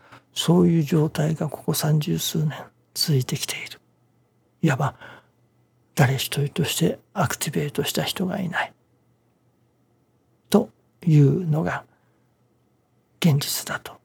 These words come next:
いうことですね。まずは師匠の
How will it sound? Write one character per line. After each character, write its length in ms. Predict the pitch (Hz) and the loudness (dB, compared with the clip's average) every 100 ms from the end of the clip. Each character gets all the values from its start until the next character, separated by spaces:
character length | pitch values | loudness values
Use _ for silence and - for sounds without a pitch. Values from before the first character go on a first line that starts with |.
| _ | _
い 80 | - | -2
う 200 | 143 156 - | -2 -2 -8
こ 140 | - | -10
と 120 | - | -10
で 80 | - | -10
す 160 | - - | -10 -6
ね。 240 | 151 175 - _ _ _ _ _ _ _ _ _ _ _ _ _ _ _ | -6 -6 -10 _ _ _ _ _ _ _ _ _ _ _ _ _ _ _
ま 140 | 147 151 | -4 -2
ず 120 | 165 | 0
は 200 | 139 - - - - - | -2 -4 -12 -20 -20 -8
師 160 | - | 0
匠 340 | 143 - 139 131 | 2 4 6 6
の 180 | 127 | 6